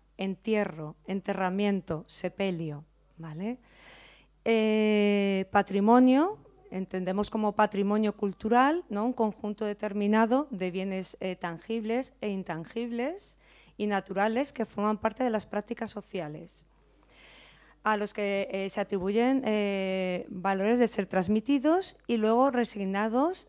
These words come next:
de una época a otra o de una generación a, a las siguientes. Eh, en, en este caso, la,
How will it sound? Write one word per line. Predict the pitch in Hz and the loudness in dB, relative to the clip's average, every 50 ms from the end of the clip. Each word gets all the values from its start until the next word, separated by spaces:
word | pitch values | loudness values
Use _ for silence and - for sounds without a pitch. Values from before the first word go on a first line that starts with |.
| - - | -14 -10
de | - 185 190 190 | -6 -4 -2 0
una | 202 214 226 233 233 | 0 0 2 2 0
época | 247 - - 214 - - 220 226 | 0 0 -4 -6 0 2 4 4
a | 247 | 4
otra | 254 247 - 254 277 302 - | 2 0 -2 -2 -2 -2 -2
o | - 214 202 | -4 -4 -2
de | 208 202 | -2 -2
una | 208 220 | -4 -4
generación | - - 220 214 208 202 202 - - 214 220 254 277 302 - - - - - - - - - | -4 -4 -4 -4 -2 -2 -4 -6 -6 -6 -4 -4 -4 -4 -6 -12 -20 -20 -20 -20 -20 -10 -2
a, | - 190 180 175 170 165 160 160 - - - | 0 2 2 2 0 0 -2 -6 -8 -12 -12
a | - - | -10 -8
las | 180 180 160 - | -6 -6 -6 -8
siguientes. | - - 180 180 175 165 160 185 - - - - - - - - - - - - - - - - - - - - - - - - - | -8 -6 -4 -2 -2 -2 -4 -6 -10 -14 -18 -18 -18 -20 -20 -20 -20 -20 -20 -20 -20 -20 -20 -20 -20 -20 -20 -20 -20 -20 -20 -8 -2
Eh, | - 208 208 202 202 - - - - - - | 0 2 2 2 0 -2 -6 -14 -20 -16 -12
en, | - 196 196 196 196 190 202 - | -10 -8 -8 -6 -6 -6 -8 -6
en | - 196 202 | -6 -2 -2
este | 220 214 - 254 247 | -2 -2 -2 -4 0
caso, | - 247 254 254 - 294 | 4 4 4 4 2 0
la, | 294 285 247 220 208 202 196 | 2 4 4 4 4 4 2